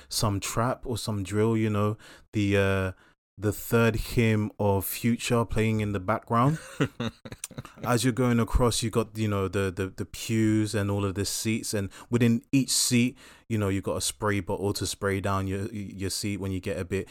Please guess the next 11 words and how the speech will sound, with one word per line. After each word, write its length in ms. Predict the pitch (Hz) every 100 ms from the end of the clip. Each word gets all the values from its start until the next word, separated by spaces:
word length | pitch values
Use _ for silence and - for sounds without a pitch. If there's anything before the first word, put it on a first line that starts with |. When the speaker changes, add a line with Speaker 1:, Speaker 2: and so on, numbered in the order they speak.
| -
Speaker 1:
sweaty 600 | - - - 104 98 98
with 240 | 95 98 -
the 80 | 98
Lord 400 | 92 92 98 95
of 120 | 90
the 80 | 95
gym. 400 | 101 95 110 131 _ - -
Uh, 240 | 95 95 92
you 80 |
got 260 | 92 113 104
dumbbells 760 | 117 120 113 107 117 139 -